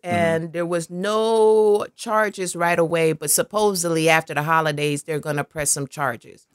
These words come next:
Speaker 1: Why
Speaker 2: I'm
Speaker 1: they
Speaker 2: like,
Speaker 1: gonna,
Speaker 2: "Wait a
Speaker 1: wait,
Speaker 2: minute."
Speaker 1: wait a minute. Why
Speaker 2: I
Speaker 1: you
Speaker 2: was like, "Wait a minute. Who gets discovered? Like, it, who gets discovered with drugs?" And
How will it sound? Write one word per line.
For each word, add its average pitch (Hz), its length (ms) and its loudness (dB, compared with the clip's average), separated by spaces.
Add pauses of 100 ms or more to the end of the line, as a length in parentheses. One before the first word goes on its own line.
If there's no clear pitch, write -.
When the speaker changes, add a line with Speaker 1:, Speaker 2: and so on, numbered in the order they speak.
(200)
Speaker 1:
Why 120 380 6
Speaker 2:
I'm 143 60 8
Speaker 1:
they 143 60 8
Speaker 2:
like, 127 80 8
Speaker 1:
gonna, 131 180 4
Speaker 2:
"Wait 480 100 4
a 135 40 6
Speaker 1:
wait, 143 300 6
Speaker 2:
minute." 185 200 0
Speaker 1:
wait 139 180 10
a 117 40 4
minute. 92 200 -2
Why 123 220 4
Speaker 2:
I - 40 8
Speaker 1:
you 151 60 8
Speaker 2:
was - 120 6
like, 440 160 6
"Wait 440 240 8
a - 60 4
minute. 262 260 6
Who 554 520 8 (280)
gets 403 240 2
discovered? 320 720 4
Like, 285 300 0
it, 415 260 -6
who - 160 0 (120)
gets 523 180 4
discovered 302 560 0
with 202 260 0
drugs?" 196 840 0 (460)
And 226 680 2